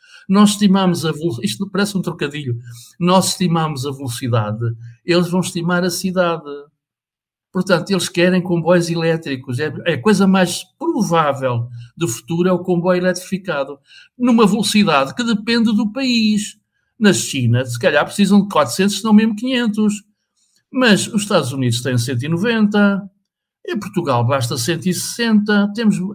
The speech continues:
duas horas e meia para o Porto. É o que faz de Sevilha, é o que faz de Sevilha a, a, a Madrid. Chega perfeitamente.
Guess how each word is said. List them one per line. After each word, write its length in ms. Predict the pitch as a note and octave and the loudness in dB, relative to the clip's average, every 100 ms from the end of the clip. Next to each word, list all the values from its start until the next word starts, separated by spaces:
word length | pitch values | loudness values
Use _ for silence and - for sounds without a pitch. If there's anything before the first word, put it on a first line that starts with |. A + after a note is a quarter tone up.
| - _ - | -14 _ -4
duas 300 | F#3+ A3+ G3+ | 0 2 4
horas 260 | G3 E3+ | 2 2
e 80 | E3+ | 0
meia 240 | E3+ E3 A#2+ | 0 0 -2
para 120 | D3 | -4
o 100 | B2 | -2
Porto. 320 | C3 B2 A#2 | -2 -2 -2
É 80 | G3 | -4
o 140 | - | -6
que 100 | - | -4
faz 200 | G3+ F3 | -2 0
de 60 | - | -4
Sevilha, 460 | - C#3+ C#3 C#3+ - _ _ _ _ | -8 -6 -6 -8 -10 _ _ _ _
é 80 | G3 | -2
o 60 | F3 | 0
que 80 | |
faz 180 | - D3+ | 0 0
de 60 | A#2 - | -2 -6
Sevilha 520 | C#3 C#3 C#3+ D#3 D#3+ _ _ _ _ _ - | -4 -2 -2 -4 -8 _ _ _ _ _ -2
a, 40 | |
a, 520 | F3+ F#3+ E3 F3 D#3 E3 | 2 4 4 2 2 0
a 40 | |
Madrid. 600 | F3+ A3 A#3+ A3 G#3 G3+ | 0 2 2 4 4 4
Chega 280 | G3+ C4 G#3 | 0 -2 -2
perfeitamente. 720 | G3+ E3 B2 C3+ G#3+ A#3+ G#3 | -2 -4 -4 -2 0 2 0